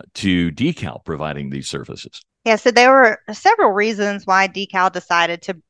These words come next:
Speaker 2: bring the provider management and pay-, payment functions in-house instead of using a vendor. First, we thought we could better coordinate the services between the various Decal programs which our pro-,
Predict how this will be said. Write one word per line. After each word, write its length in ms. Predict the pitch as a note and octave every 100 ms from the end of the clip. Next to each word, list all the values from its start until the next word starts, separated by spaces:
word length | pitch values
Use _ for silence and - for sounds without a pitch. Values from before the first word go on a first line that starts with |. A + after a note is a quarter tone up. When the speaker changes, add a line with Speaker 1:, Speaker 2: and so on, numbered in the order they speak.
| _
Speaker 2:
bring 300 | F#3 G3 F#3+
the 60 | F#3
provider 440 | - F3+ F3+ F3+
management 760 | F3 E3+ E3+ E3+ - E3+ E3 -
and 300 | - F3 E3+
pay-, 240 | E3 E3 - _
payment 440 | - F#3+ F3 - -
functions 600 | D#3+ - - E3 D#3 D3+
in-house 600 | F#3 F3 - E3+ D#3 D#3
instead 380 | F3+ E3 - F#3
of 100 | F3
using 320 | E3 D#3+ D3+
a 100 | C#3+
vendor. 460 | C#3 C#3 B2 C3 - _ _ _ _ _ _
First, 320 | A3 A#3 - G3+
we 200 | G#3+ A3+
thought 300 | G3 G3 F3+
we 120 | F#3+
could 180 | G3 D#3
better 260 | F3 G3
coordinate 680 | - A3 G#3+ G#3+ G#3 G3+ G#3
the 60 | A3+
services 840 | - F#3 E3+ - F3 E3 F#3+ -
between 420 | - F3 G#3 G3 F3
the 80 |
various 600 | D#3+ E3+ G3 G#3 G3+ G3 E3
Decal 500 | G3+ G3+ F#3 E3+ -
programs 720 | F#3 F3+ E3+ D3+ D3 E3 -
which 160 | E3+
our 200 | E3+ E3
pro-, 100 | -